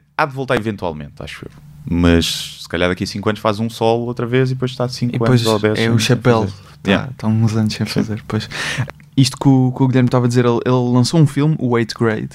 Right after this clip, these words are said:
Speaker 1: Uhum.
Speaker 2: que não teve nomeações para Oscars, mas teve para, para outros prémios.
Speaker 1: Yeah.
Speaker 2: Ah, principalmente a rapariga Elsie Fisher. Vão ver, é um filme muito fixe. Viste o,
Speaker 1: Vi,
Speaker 2: o filme?
Speaker 1: vi, vi, vi.
Speaker 2: O que é que achaste?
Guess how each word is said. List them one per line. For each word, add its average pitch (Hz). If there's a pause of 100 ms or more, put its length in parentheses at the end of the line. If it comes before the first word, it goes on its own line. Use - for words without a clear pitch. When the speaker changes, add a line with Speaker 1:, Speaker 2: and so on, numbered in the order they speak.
(160)
Speaker 1:
Uhum. 101
Speaker 2:
que 113 (300)
não 127
teve 139
nomeações 135
para 123
Oscars, 127
mas 127
teve -
para, 117
para -
outros 107
prémios. 113
Speaker 1:
Yeah. 87 (340)
Speaker 2:
Ah, 113
principalmente 120
a 117
rapariga 110
Elsie 113
Fisher. 123 (380)
Vão 139
ver, 117
é 113
um 113
filme 117
muito 117
fixe. -
Viste 120
o, 120 (360)
Speaker 1:
Vi, 127
Speaker 2:
o 127
filme? 117
Speaker 1:
vi, -
vi, 104
vi. 101
Speaker 2:
O 101
que -
é -
que 120
achaste? 113